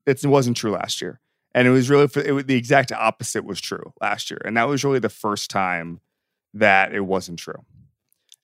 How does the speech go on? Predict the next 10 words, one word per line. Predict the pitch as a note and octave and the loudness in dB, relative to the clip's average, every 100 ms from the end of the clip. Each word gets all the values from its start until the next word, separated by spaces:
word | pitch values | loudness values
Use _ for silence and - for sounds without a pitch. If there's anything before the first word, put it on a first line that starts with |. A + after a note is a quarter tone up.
| - | 0
And | B2 B2 B2 B2 | 4 6 6 4
I | A#2+ C3 | 2 4
found | E3+ E3 | 2 2
that | C#3 - | 2 4
fascinating. | A#2 A2 - F2 F#2+ | 2 2 -2 -10 -4
I'm | A2+ | -2
looking | B2+ C3 | -2 -2
into | B2 | -2
reasons | A#2 A2+ G2+ G2+ F#2+ | -2 -4 -4 -6 -6
why, | G2 F2 F#2 G#2 G2 F#2+ F#2+ | -10 -12 -2 2 4 2 0